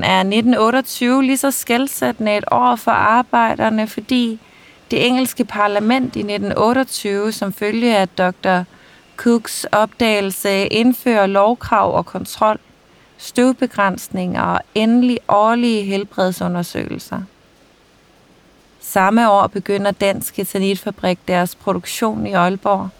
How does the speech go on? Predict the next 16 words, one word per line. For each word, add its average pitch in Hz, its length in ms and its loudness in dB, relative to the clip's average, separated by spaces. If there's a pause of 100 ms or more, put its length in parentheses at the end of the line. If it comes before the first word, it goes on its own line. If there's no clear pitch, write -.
(280)
som 226 240 0
ligesom 277 380 2
resten 220 560 -2
af 196 140 -2
Danmark 220 580 2
er 202 220 -2
ramt 233 300 0
af - 120 -2
høj 240 300 0 (100)
arbejdsløshed 196 1080 -2
som 196 260 -4
følge 214 440 0
af 185 100 0
den - 160 -10
økonomiske 214 800 -4
krise, 214 560 -8